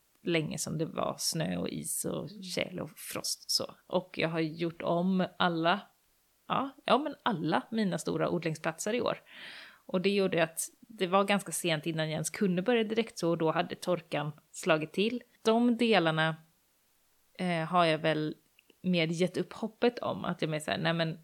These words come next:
Speaker 1: visst kommer det någon morot där i raden så gör det det, och det är jättekul.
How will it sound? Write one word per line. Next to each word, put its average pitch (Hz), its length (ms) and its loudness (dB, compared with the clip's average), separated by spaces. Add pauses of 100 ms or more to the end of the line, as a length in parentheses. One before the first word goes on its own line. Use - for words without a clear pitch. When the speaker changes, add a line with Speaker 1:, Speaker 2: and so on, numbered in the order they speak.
(600)
Speaker 1:
visst - 300 -4
kommer 160 300 2
det 170 120 2
någon 165 220 0
morot 156 500 0
där 160 240 4
i 160 80 4
raden 160 380 0
så 170 200 0
gör 156 280 0
det 170 80 -6
det, - 180 0
och - 120 0
det - 240 -4
är - 40 0
jättekul. 160 540 -4